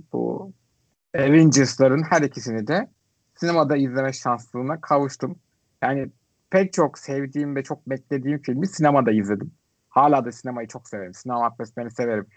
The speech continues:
Ne kadar gerizekalılar böyle mısır yiyip böyle önümdeki koltuğun arkaya doğru iten mallar olduğu sürece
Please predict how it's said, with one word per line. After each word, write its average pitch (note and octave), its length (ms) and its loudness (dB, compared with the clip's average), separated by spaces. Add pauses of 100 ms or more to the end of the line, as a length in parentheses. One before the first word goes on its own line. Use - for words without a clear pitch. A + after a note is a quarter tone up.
(220)
Ne C#3+ 100 0
kadar D#3+ 240 2
gerizekalılar D#3 920 2
böyle F3+ 160 -6
mısır G3 300 -2
yiyip G3 360 0
böyle G3+ 340 2 (300)
önümdeki F#3 500 -2
koltuğun F#3+ 380 0
arkaya F3 380 0
doğru F3+ 140 -2
iten F#3+ 280 -6
mallar F#3 420 4
olduğu F#3+ 360 4 (840)
sürece D3 540 0